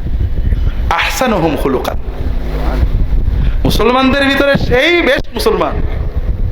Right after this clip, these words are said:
যে বেশি তাহাজ্জুদ পড়ে, যে বেশি জিকির করে, যার জুব্বাটা বেশি বড়, যার পাগড়ি বেশি সুন্দর, যে বেশি দান খয়রাত করে, যে বেশি বার হজ করেছে,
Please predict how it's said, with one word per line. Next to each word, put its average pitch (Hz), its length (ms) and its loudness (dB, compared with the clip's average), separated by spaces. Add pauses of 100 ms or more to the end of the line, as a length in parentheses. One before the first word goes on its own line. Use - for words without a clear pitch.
(240)
যে 156 320 2
বেশি - 180 0
তাহাজ্জুদ 143 400 0
পড়ে, 135 220 2 (1080)
যে 151 160 2
বেশি 143 280 0
জিকির 143 280 0
করে, 139 300 0 (680)
যার 151 240 0
জুব্বাটা 147 320 0
বেশি 139 260 0
বড়, 143 260 2 (580)
যার 143 200 0 (100)
পাগড়ি 143 220 -2
বেশি 143 220 0
সুন্দর, 147 360 2 (560)
যে 165 160 2
বেশি 160 260 0
দান 151 200 0
খয়রাত 151 320 0
করে, 151 280 2 (720)
যে 165 140 2
বেশি 165 220 0
বার 160 160 2
হজ 151 220 -2
করেছে, 151 560 2